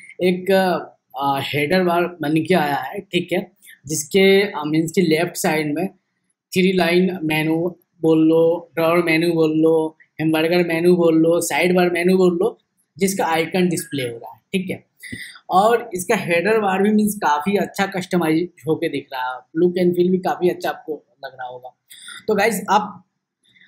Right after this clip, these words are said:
अब मैंने क्या किया, अभी तक मैं आपको, आप confuse मत होना, मैंने home page को customize किया है only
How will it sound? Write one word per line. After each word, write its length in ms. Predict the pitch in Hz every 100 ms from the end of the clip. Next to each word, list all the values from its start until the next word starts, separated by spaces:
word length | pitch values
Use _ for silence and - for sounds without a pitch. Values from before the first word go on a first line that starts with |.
| _ 196
अब 260 | 190 - _
मैंने 340 | 185 190 240 254
क्या 180 | 190 156
किया, 260 | 147 139
अभी 340 | 147 196 175 208
तक 240 | 175 127 _ _ 170
मैं 160 | 190
आपको, 640 | 202 190 190 226 220 - -
आप 220 | 190 185 233
confuse 380 | 214 - 240 240
मत 100 | 170
होना, 300 | 160 127 117 _ _ _ _ _ _ _ 170
मैंने 440 | 185 196 214 254
home 500 | 185 147 196 214 233
page 400 | - 202 202 202
को 200 | - 220
customize 680 | 214 190 - 180 165 180 -
किया 160 | 185 180
है 140 | 175
only 560 | 165 147 143 143 143